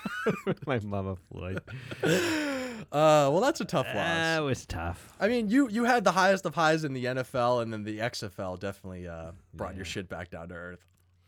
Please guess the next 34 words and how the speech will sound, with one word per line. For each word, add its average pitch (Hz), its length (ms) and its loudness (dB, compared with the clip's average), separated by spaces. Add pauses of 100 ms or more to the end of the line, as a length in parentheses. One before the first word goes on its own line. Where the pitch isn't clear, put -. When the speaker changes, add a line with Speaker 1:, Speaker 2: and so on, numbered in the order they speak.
(580)
Speaker 2:
But, 135 220 2
uh, 131 260 4
we're 175 120 2
gonna 240 140 2
cool 185 260 0
off. 101 260 0 (120)
Speaker 1:
I 135 80 -6
Speaker 2:
We're 135 120 -2
Speaker 1:
think 151 140 -6
I'm 135 100 -6
gonna 117 180 -4
have 113 240 -4
to 107 140 -6
reload 107 560 -2
here 98 240 -6
because 110 600 -6 (220)
Speaker 2:
Yeah, 92 380 -8 (120)
you're 139 180 -4
gonna 175 180 0
have 165 220 0
to 110 360 2
take 147 200 -2
a 135 40 -2
little 123 220 0
bit 123 100 -2
of 110 60 -4
that 92 180 -4
cocaine 110 400 -4
off 92 180 -4
Joe 101 220 -2
Buck's 98 280 -4
fucking 92 300 -10
nose, 90 360 -8
and 85 100 -14